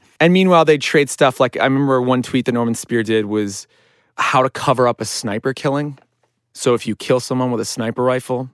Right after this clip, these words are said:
in public, how to make sure you wipe any evidence of your gun being involved in that attack. Meanwhile, there's also tweets from the base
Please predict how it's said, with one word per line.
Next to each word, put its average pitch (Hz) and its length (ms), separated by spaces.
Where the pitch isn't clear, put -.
in 101 140
public, 117 520
how 110 160
to 110 60
make 110 200
sure 113 200
you 104 200
wipe 101 340
any 117 240
evidence 117 380
of 98 80
your 104 100
gun 101 460
being 107 160
involved 98 380
in 104 60
that 95 140
attack. 101 560
Meanwhile, 131 500
there's 113 220
also 110 240
tweets 113 320
from 113 180
the 107 60
base 104 500